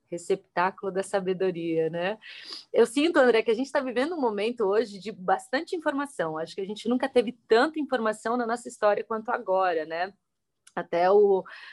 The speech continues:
ah, o escritor Augusto Cury fala que uma criança de dez anos, por exemplo, nossas filhas, tem mais conhecimento hoje, com a idade delas, do que o imperador romano teve em toda a sua vida,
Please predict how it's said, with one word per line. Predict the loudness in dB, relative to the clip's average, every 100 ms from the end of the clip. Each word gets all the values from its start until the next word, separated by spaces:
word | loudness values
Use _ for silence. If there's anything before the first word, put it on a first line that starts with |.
| -4
ah, | 0 2
o |
escritor | 0 -4 2 2
Augusto | 2 -2 -4
Cury | 0 0
fala | 0 2 4 4
que | 0
uma | -4 -4
criança | -2 -4 -4 -6
de |
dez | 0 0 0
anos, | 0 0 -4
por | -6
exemplo, | -6 -4
nossas | -6 -4 -8 -6
filhas, | -2 0 -2 -8 -20 -20 -4
tem | 0
mais | 2 2 2
conhecimento | 0 0 -2 -4 -2 -2 -2 -2 -2 -4 -8 2
hoje, | 4 4 2
com | -6
a | -4
idade | -2 -4
delas, | -4 -4 -2 -4 -8
do |
que | -12 -8
o | -6
imperador | -2 0 0 0 0
romano | -2 -2 0 0 -2
teve | 0 -2 -2 -6
em | -4
toda | -2 -2
a |
sua | -2 -6
vida, | -6 -10 -6 -6 -6